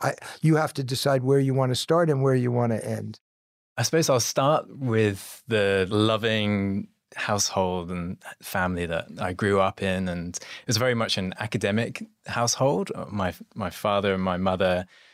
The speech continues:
Speaker 2: were both in academia, um, computer science and biochemistry. So there was a lot of emphasis on,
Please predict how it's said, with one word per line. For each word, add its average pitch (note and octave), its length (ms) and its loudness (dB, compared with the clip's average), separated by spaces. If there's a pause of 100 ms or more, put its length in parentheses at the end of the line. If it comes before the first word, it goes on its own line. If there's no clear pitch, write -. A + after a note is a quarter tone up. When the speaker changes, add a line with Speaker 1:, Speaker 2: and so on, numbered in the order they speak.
(160)
Speaker 2:
were G2 100 0
both G#2 540 -2
in G#2 160 0
academia, F#2+ 880 0 (360)
um, F2+ 420 -4 (160)
computer G#2 340 0
science F#2+ 440 0
and F2 180 -8
biochemistry. F#2+ 960 -2
So G2+ 220 0
there G#2+ 80 2
was G#2+ 100 0
a B2 60 2
lot C3 180 2
of G#2+ 80 -2
emphasis - 760 -2 (520)
on, G#2+ 580 2